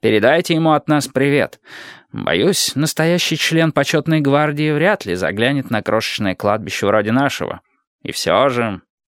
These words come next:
приятно знать, что они есть". "До свидания". Никт не понял, о чём говорит Родерик, и решил обдумать услышанное позже.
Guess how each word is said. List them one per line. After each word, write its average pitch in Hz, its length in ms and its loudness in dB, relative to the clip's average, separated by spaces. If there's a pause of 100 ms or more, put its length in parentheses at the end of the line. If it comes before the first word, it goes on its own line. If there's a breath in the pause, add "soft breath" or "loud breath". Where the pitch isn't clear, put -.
(140)
приятно 143 600 0
знать, 120 520 0 (160)
что - 280 -6
они 90 240 -2
есть". 92 420 -2 (800)
"До 170 120 0
свидания". 151 580 0 (840)
Никт 107 420 0
не 131 160 2
понял, 123 440 -4 (380 loud breath)
о 131 120 -8
чём 143 240 0
говорит 127 400 2
Родерик, 98 480 0 (320 loud breath)
и 175 100 -2
решил 165 360 0
обдумать 127 440 2
услышанное 113 480 -2
позже. 87 460 -4